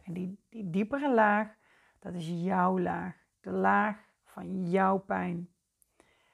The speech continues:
En een gedoe in een relatie los je enkel op door naar die eigen laag te durven kijken.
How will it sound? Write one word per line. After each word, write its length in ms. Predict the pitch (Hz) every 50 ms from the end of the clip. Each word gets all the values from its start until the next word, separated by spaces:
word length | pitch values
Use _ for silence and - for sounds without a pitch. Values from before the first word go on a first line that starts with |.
| _ _ _ _ _ _ _ _
En 640 | - 196 185 185 180 180 180 180 185 190 208 - _ _
een 440 | - 202 202 185 175 175 170 175 - _ _ _ _ _ _ _ _ _
gedoe 480 | - - - - 160 160 202 214 247 254
in 100 | 247 233
een 60 | 247
relatie 600 | 226 233 214 196 190 185 185 175 - - - 196
los 320 | 175 165 180 180 165 - -
je 160 | 190 180 180 180 _ _ _ _ _ _ -
enkel 560 | - 185 208 208 202 233 240 233 254 - _ -
op 380 | 202 185 180 180 _ _ _ _
door 340 | _ 196 185 170 160 160 170
naar 240 | 165 147 113 110 117 -
die 600 | 185 185 180 165 165 170 196 196 214 214 214 - _ _ _ _
eigen 460 | _ - 180 180 190 175 - 190 180
laag 280 | 180 180 175 175 165 -
te 140 | - 180 170
durven 360 | 175 175 170 170 165 - -
kijken. 500 | - 165 160 156 165 180 - 175 180 170